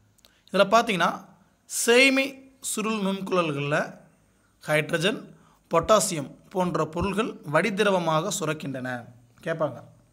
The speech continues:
எது எதுங்க வடிதிரவமா சுரக்குதுன்னு கேட்க வாய்ப்பு உண்டு. ஹைட்ரஜனும் பொட்டாசியமும். Substances such as hydrogen, potassium ions are secreted into the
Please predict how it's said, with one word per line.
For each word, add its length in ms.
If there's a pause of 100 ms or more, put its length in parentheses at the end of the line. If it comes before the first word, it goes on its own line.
(340)
எது 180
எதுங்க 240
வடிதிரவமா 440
சுரக்குதுன்னு 420
கேட்க 180
வாய்ப்பு 240
உண்டு. 160 (480)
ஹைட்ரஜனும் 560
பொட்டாசியமும். 540 (800)
Substances 600 (240)
such 240
as 80 (500)
hydrogen, 520 (560)
potassium 480 (160)
ions 240 (220)
are 120
secreted 540 (220)
into 280
the 100